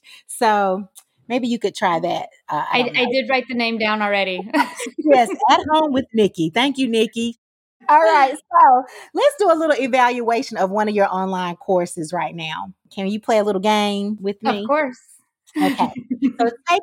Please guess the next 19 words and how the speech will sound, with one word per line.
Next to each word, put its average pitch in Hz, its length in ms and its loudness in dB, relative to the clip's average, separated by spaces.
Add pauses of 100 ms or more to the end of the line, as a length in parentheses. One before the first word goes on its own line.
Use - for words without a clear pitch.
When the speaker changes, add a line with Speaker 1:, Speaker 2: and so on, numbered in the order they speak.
(140)
Speaker 1:
a 302 120 4
moment 254 840 0
to 202 160 -6
visualize 175 1160 0
the 170 100 -4
design 165 1000 -4
of 156 140 -12
one 175 280 -4
of 196 80 -6
your 202 140 -4
courses, - 580 -8 (480)
one 160 280 -6
you 196 120 -2
like 196 360 0
or 165 60 -6
one 160 240 -8
you 175 80 -8
don't 151 240 -12
like. 156 280 -12